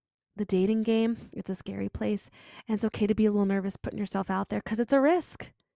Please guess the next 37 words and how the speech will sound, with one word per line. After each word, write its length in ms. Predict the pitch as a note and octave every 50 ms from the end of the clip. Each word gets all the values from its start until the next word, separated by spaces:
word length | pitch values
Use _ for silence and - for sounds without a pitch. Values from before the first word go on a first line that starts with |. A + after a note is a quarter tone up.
| _ _ _ _ -
It's 160 | A#3+ B3+ -
scary. 520 | - - - B3 C4+ D4 D#4 C#4+ A#3 F#3 F#3 - _ _ _ _ _ _ _ _ _ _ _ _ _ _ _ _ _ _ _ _ _ _ _ _ _ _ _ _ -
But 140 | G#3+ G3+ F#3+
now 120 | G3+ G#3
you're 140 | A3 A3+ - -
opening 340 | G3+ F#3+ - G#3+ A3 A3
yourself 400 | G#3+ G#3+ G#3 - - G3+ G3 -
up. 120 | - G#3 - _ _ _ _ _ _ _
You 160 | - A3 - -
are 160 | A3+ A#3+ C#4
opening 320 | D4+ D#4 - C4 C#4 C4+
yourself 300 | C4 C4 - - B3 A3
up 120 | A#3+ A#3 -
to 100 | - G3
heartbreak. 680 | F3+ F#3+ G3 G#3 - - A#3+ C4 C#4+ C#4+ - - - -
That 140 | - F#3+ -
could 180 | - - D4+
happen, 420 | D4+ B3+ G#3 G3 - G#3 G#3 A3+ - - - - - - - - - -
but 80 | A#3+
you 60 | A3
could 140 | G#3 - - -
also 300 | - F#3+ G3+ - - A#3
be 140 | G3 G#3+ -
opening 500 | - F#3+ - - G3+ G3+ G3 G3 G3 G3+
yourself 380 | G3+ F#3+ - - F#3+ F#3+ - -
up 140 | F#3+ - -
to 100 | - -
the 120 | - F#3 _
beautiful, 640 | - F#3+ G3 G3 G3 - - - G3 G3 G#3 - -
greatest 640 | - G3 F#3 F#3 G3 G#3 G3 - - - - _ -
love 280 | A3 F#3+ F#3 F3+ -
of 80 | G3 F#3
your 120 | G3 G3+
life. 500 | F#3+ F#3 F3 E3+ F3 - - - - - _ _ _ _ _ _ _ _ _ _ _ _ _ _ _ _ _ _ _ _ _ -
Could 120 | - -
you 100 | B3 B3+
imagine 580 | A#3+ A3 F#3 E3+ F3 F3 - G#3+ A3 A3 A3+